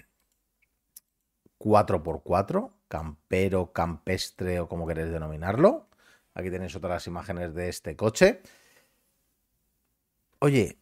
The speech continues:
que no está mal.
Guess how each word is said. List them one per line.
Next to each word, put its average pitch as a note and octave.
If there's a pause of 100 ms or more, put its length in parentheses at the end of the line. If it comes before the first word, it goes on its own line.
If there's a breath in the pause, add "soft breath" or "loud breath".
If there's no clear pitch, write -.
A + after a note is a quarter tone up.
(1700)
que A#2+
no C#3+
está C#3+
mal. D#2+